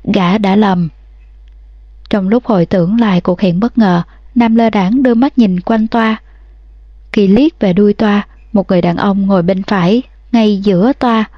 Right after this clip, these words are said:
làm gã gờn gợn. Nhìn thêm lần nữa, nghi ngờ trong lòng gã biến thành nỗi bất an.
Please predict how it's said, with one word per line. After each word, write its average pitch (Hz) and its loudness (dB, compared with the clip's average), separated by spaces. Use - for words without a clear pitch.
làm 180 0
gã 180 0
gờn 214 -2
gợn. 170 0
Nhìn 180 0
thêm 190 -2
lần 175 -2
nữa, 175 2
nghi 233 2
ngờ 226 2
trong 220 -2
lòng 208 0
gã 190 -2
biến 233 0
thành 208 -2
nỗi 196 0
bất 285 -2
an. 233 0